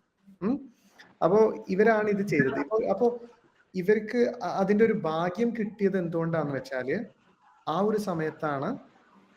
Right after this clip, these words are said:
ഐസൻഹവർ എന്ന് പറയുന്ന ഒരു അമേരിക്കൻ പ്രസിഡന്റ്, ആ സമയത്ത് ഉണ്ടായിരുന്ന പ്രസിഡന്റിന് ഒരു ഹാർട്ട് അറ്റാക്ക് വന്നു. ആ ഹാർട്ട് അറ്റാക്ക് വന്ന സമയത്ത്, ആ,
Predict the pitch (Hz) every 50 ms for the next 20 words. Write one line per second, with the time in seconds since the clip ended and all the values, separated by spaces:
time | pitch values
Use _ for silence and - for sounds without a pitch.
0 | _ _ _ _ _ _ _ _ _ _ _ _ _ _ _ _ _ _ - -
1 | - - - - - - - - - - - - - - - - - _ _ _
2 | _ - - 127 123 - - - - - - - - _ _ _ _ - _ _
3 | _ _ _ _ 202 269 311 139 139 156 170 165 160 196 190 190 - 190 185 180
4 | 190 190 190 196 190 185 175 165 156 156 156 156 160 170 180 - - 151 156 147
5 | 139 139 139 135 135 - 160 156 156 156 139 127 - 143 127 127 123 117 - -
6 | - - - - - 151 147 165 156 147 143 143 147 143 135 135 135 131 135 139
7 | 139 - 139 - - 131 135 127 127 131 135 165 202 202 196 - 151 151 143 143
8 | 131 - - - - 147 143 143 - 147 135 123 117 117 - - - - _ _
9 | _ _ - - - - - _ _ _ _ _ _ _ _ _ - 180 185 175
10 | 175 175 175 180 - 196 320 320 339 359 - - - - - _ - 165 - 320
11 | 285 262 359 359 370 - - - - - - - - - - - - - - _
12 | _ _ _ _ _ _ _ - 151